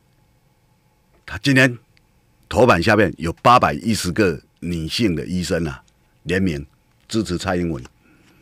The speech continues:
很好笑啊。怎么支持呢？捍卫民主台湾，支持蔡英文总统，大家签字。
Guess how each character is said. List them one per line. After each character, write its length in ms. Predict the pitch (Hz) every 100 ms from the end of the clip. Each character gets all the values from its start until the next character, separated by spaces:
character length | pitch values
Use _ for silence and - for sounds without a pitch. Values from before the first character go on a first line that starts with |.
| _ _ _
很 140 | 90 101
好 140 | 76
笑 220 | 71 85
啊。 120 | 67 - _ _ _ _ _ _ _ _ _ _ _ _ _ _ _ _ _ _ _ _ _
怎 120 | 151
么 100 | 208
支 120 | 220
持 140 | 190 185
呢？ 200 | 185 175 _ _ _ _ _ _ -
捍 260 | 240 202 220
卫 240 | 180 120 _ _ _ _ _ _
民 240 | 113 170
主 200 | 185 131
台 200 | 110 120
湾， 280 | 143 120 117 - _ _ _ _
支 220 | - 185 175
持 260 | 139 135 -
蔡 160 | - 156
英 140 | 143
文 140 | 135 120
总 180 | 98 110
统， 160 | 82 65
大 120 | -
家 120 | 104 98
签 200 | 104 95
字。 200 | 92